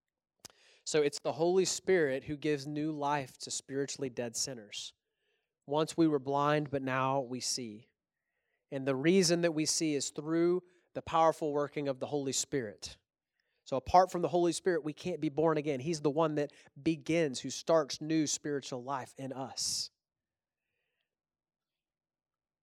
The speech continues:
The Holy Spirit creates new life in us, and the Holy Spirit also enables us to understand God's Word. It's another role that He plays in the life of believers. In verses,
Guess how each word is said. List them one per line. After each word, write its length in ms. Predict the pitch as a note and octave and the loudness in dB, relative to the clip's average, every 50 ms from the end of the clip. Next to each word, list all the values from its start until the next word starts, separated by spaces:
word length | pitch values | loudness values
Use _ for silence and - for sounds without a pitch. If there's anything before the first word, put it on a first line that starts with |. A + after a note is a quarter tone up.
| _ _ _ _ _ _ _ _ _ _ _ - | _ _ _ _ _ _ _ _ _ _ _ -14
The 80 | - | -8
Holy 240 | A#2+ D3 D3 C#3+ D3 | -4 -4 -2 -2 -4
Spirit 380 | C3+ - - D#3 D3 C#3 C3+ - | -6 -6 -4 -4 -4 -4 -4 -6
creates 360 | - C#3+ C3+ C3+ C#3 C3 - | -8 -6 -4 -4 -4 -6 -6
new 140 | C#3+ C#3 C3+ | -6 -6 -4
life 300 | C3 C3+ C#3+ C#3 - D3 | -4 -4 -4 -4 -4 -4
in 80 | C#3 | -4
us, 240 | C#3+ C#3 C3+ - - | -2 -2 -2 -4 -4
and 100 | C#3+ C3+ | -6 -6
the 60 | C3+ | -4
Holy 200 | C3 D#3 D3+ D3+ | -2 -2 0 -2
Spirit 280 | C#3+ - - D3+ D3 C#3 | -2 -2 -2 -2 0 2
also 300 | C#3+ D3+ D3+ - D3+ C#3+ | 2 2 2 0 -2 -2
enables 480 | C3+ C#3+ C3+ C#3 C#3 C#3+ C#3 D3 C#3+ C#3 | -2 -2 0 0 0 0 0 0 0 2
us 200 | D3 C#3+ - - | 0 0 0 -2
to 100 | - C3 | -6 -6
understand 560 | C#3+ C#3+ C#3+ C#3 C3+ - - C#3+ C#3+ C#3+ C#3 | -6 -6 -6 -6 -6 -6 -4 -4 -4 -4 -2
God's 320 | B2+ C#3 C#3 C3+ C3+ B2+ - | -2 0 0 0 -2 -4 -6
Word. 420 | A#2+ B2 C#3+ D#3 C#3+ A2+ G2+ - - _ _ _ _ _ _ _ _ _ _ _ _ _ | -6 -4 -4 -4 -4 -6 -10 -16 -20 _ _ _ _ _ _ _ _ _ _ _ _ _
It's 100 | - - | -8 -4
another 420 | C3+ C#3 D3 C#3+ D#3 D3 C3+ B2+ - _ _ _ _ | 0 2 4 4 4 4 2 0 -4 _ _ _ _
role 300 | C3+ C#3 C#3+ D3 D3 D3 | 2 4 4 6 4 4
that 100 | C#3+ D3 | 2 0
He 100 | D3 D3+ | -2 -4
plays 520 | C#3+ - - D3+ D3 D3 D3 D3 C#3+ C#3 | -4 -2 0 0 2 2 2 0 0 -2
in 100 | D3 C#3+ | -4 -4
the 80 | C#3+ C#3+ | -2 -2
life 360 | C3+ C#3 C#3+ C#3+ D3 C#3+ - | 0 0 2 2 0 0 -2
of 140 | D3 C3 B2+ | -8 -8 -4
believers. 540 | - C#3+ C#3 D3+ E3 D3 C#3 B2+ B2 - - - _ _ _ _ _ - | -2 0 0 0 0 0 -2 -4 -4 -6 -10 -16 _ _ _ _ _ -10
In 100 | D3 D3 | 0 4
verses, 420 | E3 F3 D#3+ - D#3 C#3 - - | 4 4 4 2 -2 -6 -8 -10